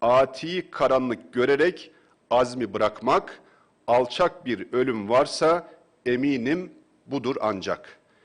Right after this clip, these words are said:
İş bitti, sebatın sonu yoktur deme, yılma. Ey milleti merhume, sakın yese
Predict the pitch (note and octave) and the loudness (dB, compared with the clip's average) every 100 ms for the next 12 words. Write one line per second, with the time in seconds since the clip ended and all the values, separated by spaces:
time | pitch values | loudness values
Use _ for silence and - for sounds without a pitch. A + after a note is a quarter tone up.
0 | _ _ _ - F#3 - - D#3+ - F3 | _ _ _ -10 -8 -6 -6 -6 0 2
1 | A#2 - - _ _ _ - - B2 B2+ | 2 0 -16 _ _ _ -20 -8 -4 2
2 | C3+ C3 F3 F3 - C3+ B2+ A#2+ C3+ - | 2 0 -4 -8 -6 -6 -2 -2 -4 -4
3 | D#3+ A#2 G#2+ C3+ C#3+ D3 G#3 G#3 - _ | -6 -6 0 0 2 2 0 -4 -20 _
4 | _ - A2+ C#3 G#2+ F2+ D#2 - _ _ | _ -8 -2 0 0 -6 -10 -16 _ _
5 | _ - D#3 F#3 D3 B2+ A#2+ A#2+ A#2+ A2+ | _ 0 2 2 0 -2 -2 -4 -6 -2
6 | A#2 G#2+ A#2 A2 B2+ F3 F#3+ - _ _ | -2 -2 -4 -4 0 0 -2 -10 _ _
7 | - - D3+ D3 - A2 G2 A#2 C3 - | -18 -2 -2 0 -4 -8 -4 -4 -4 -4
8 | - E3 F#3+ - | 2 2 2 -8